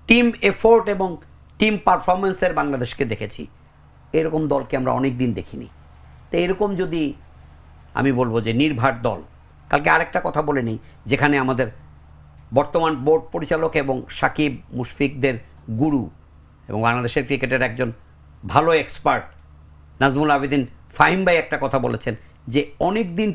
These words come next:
পর তার মনে হয়েছে এই দলটি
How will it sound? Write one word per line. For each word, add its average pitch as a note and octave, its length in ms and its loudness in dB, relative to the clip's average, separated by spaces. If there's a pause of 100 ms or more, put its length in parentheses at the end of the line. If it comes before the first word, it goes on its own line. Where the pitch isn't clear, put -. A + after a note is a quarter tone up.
পর D#3+ 340 0
তার B2+ 160 -2
মনে D3 240 0
হয়েছে A#2+ 440 -2 (300)
এই G#3+ 220 0
দলটি D#3 580 0